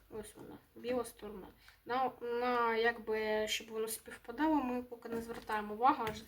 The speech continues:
це пірамідка. Ось. Бачите, біла сторона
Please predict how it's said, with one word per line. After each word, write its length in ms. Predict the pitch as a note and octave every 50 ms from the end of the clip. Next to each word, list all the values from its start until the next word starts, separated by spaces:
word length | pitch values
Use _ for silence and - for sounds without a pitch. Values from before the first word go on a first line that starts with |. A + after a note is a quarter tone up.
| -
це 60 | - A3
пірамідка. 560 | - A3+ A3 A3 G#3+ G3 F#3 - - - - - _ _ - - - - - - - - - - - - - - - _ _ _ _ -
Ось. 360 | - A3+ - - - - - - - _ _ _ _ _ _ _ _ _ _ _ _ _ _ _ _ _ _ _ _ _
Бачите, 380 | - A#3 B3 B3+ - - - G#3+
біла 240 | G#3+ A3+ A#3 A#3 -
сторона 500 | - - - A3 G#3+ A3 A3+ A3+ A#3